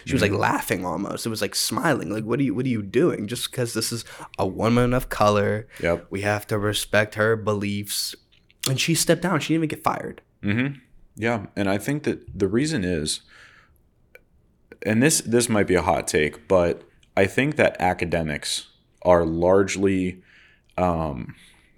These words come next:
Speaker 2: how do I say this? Egotistical <laughs> in some ways when it comes to public policy. They are educated in whatever their field is. And don't get me wrong, many of, of them are very intelligent, but I think that what they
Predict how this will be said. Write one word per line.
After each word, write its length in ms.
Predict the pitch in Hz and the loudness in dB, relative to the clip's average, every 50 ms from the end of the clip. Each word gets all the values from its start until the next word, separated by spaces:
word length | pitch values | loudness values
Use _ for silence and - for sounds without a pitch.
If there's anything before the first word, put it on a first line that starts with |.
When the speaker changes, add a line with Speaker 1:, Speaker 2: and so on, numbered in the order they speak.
| _ _ _ - - - - - | _ _ _ -4 -4 -4 -8 -14
Speaker 2:
how 60 | - | -12
do 60 | - | -12
I 40 | - | -10
say 220 | - - - 50 50 | -8 -6 -4 -4 -4
this? 280 | 50 - - - - - _ _ _ - | -4 -6 -8 -10 -12 -16 _ _ _ -2
Egotistical 880 | 110 110 107 95 - 98 98 - - - 117 - 123 127 131 131 - | 2 2 2 2 4 2 2 2 0 -2 -2 -2 -2 -2 -2 -4 -6
<laughs> 40 | - | -6
in 100 | 104 101 | -6 -2
some 340 | - - - 131 113 110 110 | 0 2 4 4 4 4 4
ways 300 | 113 110 110 113 110 104 | 6 6 6 6 4 2
when 100 | 104 90 | -2 -4
it 100 | 90 - | -4 -2
comes 220 | 107 98 95 90 87 | -2 -2 -2 -2 -4
to 80 | - | -2
public 300 | - 98 90 - 78 - | 0 0 0 0 -2 -2
policy. 540 | - 87 85 85 90 90 - 101 101 101 101 - - - - - - _ - | -2 0 0 2 0 0 -2 -2 -2 -2 -4 -10 -18 -20 -20 -20 -20 _ -6
They 580 | 85 90 101 104 104 104 104 104 - - - - _ _ _ _ _ - | 2 4 6 6 8 6 4 4 2 -2 -4 -10 _ _ _ _ _ 2
are 140 | 98 92 - | 2 4 6
educated 420 | 107 117 123 120 - 131 120 107 107 | 4 4 2 2 4 4 4 4 4
in 100 | 101 90 | 2 0
whatever 260 | 87 90 90 87 90 85 | 2 2 2 2 2 2
their 120 | 85 80 | 0 -2
field 340 | - - - 87 82 80 76 80 | -2 2 2 2 2 2 2 0
is. 360 | 80 69 62 - - - - _ - - - - - - _ _ - | 0 -2 -2 -4 -8 -8 -12 _ -20 -20 -20 -20 -20 -20 _ _ -6
And 500 | - 92 92 90 87 85 85 82 78 - - | -2 0 2 2 2 0 0 -2 -6 -4 -2
don't 160 | 104 101 101 | -2 0 0
get 80 | 98 76 | 0 0
me 80 | 92 | 0
wrong, 260 | 90 92 92 90 90 90 | 2 2 2 2 2 0
many 140 | 90 90 85 | 0 -2 -2
of, 200 | 85 87 87 - - _ | -2 -4 -6 -10 -8 _
of 140 | 90 87 80 | -6 -2 0
them 200 | 90 87 80 - | 0 0 0 -2
are 100 | 82 82 | -4 0
very 280 | 78 92 92 92 87 82 | 4 6 6 6 6 4
intelligent, 760 | 80 - - 85 85 82 76 76 69 62 - - 85 87 | 2 0 0 2 2 2 0 -2 -4 -6 -8 -12 -8 -2
but 160 | - 92 90 - | 0 2 2 2
I 120 | 87 87 | 0 0
think 240 | - - 101 101 95 | -2 -2 -2 -2 -2
that 100 | - - | -2 0
what 180 | 92 95 92 | 0 0 2
they 360 | - 90 87 90 87 80 90 | 2 2 2 2 0 -2 -6